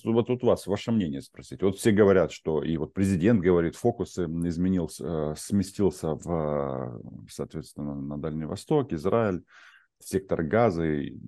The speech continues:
Все это понятно, но решения ж, они ж не принимаются на основании публикаций сми. Я ж сам проработал в журнализме много-много лет, и даже сейчас этим иногда занимаюсь.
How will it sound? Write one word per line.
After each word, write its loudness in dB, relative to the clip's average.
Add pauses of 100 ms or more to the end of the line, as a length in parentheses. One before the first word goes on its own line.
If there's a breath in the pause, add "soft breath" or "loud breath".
(380)
Все 0
это 0
понятно, 0 (480)
но 6
решения 2
ж, -8
они 2
ж -6
не 0
принимаются 2
на -2
основании 0
публикаций -2
сми. -4 (500 soft breath)
Я 6
ж -8
сам 4
проработал 4
в -4
журнализме -2
много-много -2
лет, -2
и -6
даже -4
сейчас -4
этим -6
иногда -4
занимаюсь. -2